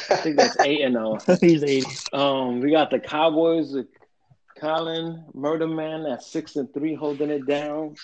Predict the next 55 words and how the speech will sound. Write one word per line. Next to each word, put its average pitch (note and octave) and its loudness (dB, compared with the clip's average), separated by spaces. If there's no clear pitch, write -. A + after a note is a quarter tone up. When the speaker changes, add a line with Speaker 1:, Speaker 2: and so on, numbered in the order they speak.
Speaker 1:
The - -6
N D3 -2
F D3 -6
C D3 -2
West C#3 -2
coming C#3+ -6
on C#3+ -2
strong, C#3+ -2
making C#3 -4
a C3+ -4
little C3 0
noise C3+ 0
there C#3 2
with A#2+ 2
Lenny C3+ 0
at G#2+ -8
five B2+ -6
and C3 -4
four C3+ -2
and - -16
Patrick C3+ -6
at A#2+ -2
four C#3 0
and C3+ -2
four. D3+ 0
I C#3 0
see F#3+ -2
now E3 0
why C3+ -2
Patrick C#3+ -4
is C3 -6
trying C#3 -2
to B2+ -4
get C3 -4
those A2+ -2
W's. A2+ -2
He B2 -4
needs D#3+ 2
to B2+ -4
stay C3+ 0
alive B2 -2
and G#2 -8
he A#2 -6
needs B2+ -6
to A2 -10
keep A#2+ -4
Speaker 2:
Mm-hmm. B2 -4
Speaker 1:
winning. G#2+ -6
I A#2+ -8
didn't C3+ 0
realize B2 0
that A2+ -4
was G#2+ -8
his G2 -8
record A2 -2